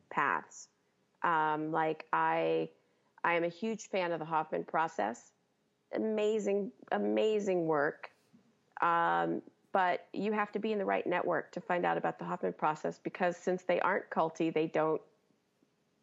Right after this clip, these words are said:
market, which means you have to know the right people to get there. And while I appreciate, you know, sentiment where people are like, "Oh, when it's right for you, you find it," um, that does not reflect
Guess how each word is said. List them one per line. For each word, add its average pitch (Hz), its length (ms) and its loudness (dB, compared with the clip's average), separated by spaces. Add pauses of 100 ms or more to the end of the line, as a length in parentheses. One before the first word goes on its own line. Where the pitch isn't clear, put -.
(140)
market, 156 440 0 (1700)
which 180 200 -2
means 196 300 0
you 190 160 0
have 185 420 -2
to 190 120 0
know 165 180 2
the 160 80 0
right 151 260 0
people 151 300 -4
to - 60 -2
get 156 260 -4
there. 147 280 -2 (460)
And 180 300 2
while 190 240 4
I 180 140 2
appreciate, 185 840 -2
you 180 120 0
know, 160 200 2
sentiment 175 580 -2
where 170 120 0
people 175 300 0
are 170 60 2
like, 165 280 0
"Oh, 233 240 4
when 202 180 2
it's 190 160 -4
right 196 220 0
for 196 60 0
you, 190 160 2
you 185 160 0
find 196 360 0
it," 170 280 0 (760)
um, 175 480 2
that 190 240 0
does 196 160 -4
not 180 500 0 (600)
reflect 175 880 -2